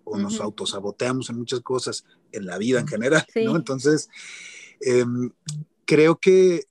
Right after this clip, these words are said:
Speaker 1: que cuando entiendes eso, es como desbloquear un mundito de Mario Bros. <laughs> Como que ya
Speaker 2: <laughs>
Speaker 1: desbloqueas una cosa y es como, "Oh, wow, ok, puedo regresar a lo otro", porque cuando pasas un mundo en Mario Bros puedes regresar a los otros,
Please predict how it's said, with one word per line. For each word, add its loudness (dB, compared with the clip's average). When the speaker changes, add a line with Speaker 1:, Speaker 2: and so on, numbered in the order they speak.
Speaker 1:
que -6
cuando -6
entiendes -2
eso, 2
es -2
como -2
desbloquear 0
un -2
mundito 0
de 2
Mario 4
Bros. -4
<laughs> 2
Como 6
que 4
ya 8
Speaker 2:
<laughs> 4
Speaker 1:
desbloqueas 2
una 2
cosa 2
y 4
es 0
como, -6
"Oh, 6
wow, 0
ok, -6
puedo 6
regresar 0
a 2
lo -2
otro", -6
porque -10
cuando -4
pasas -2
un 2
mundo 2
en 0
Mario 0
Bros -2
puedes 2
regresar -2
a 0
los -4
otros, -6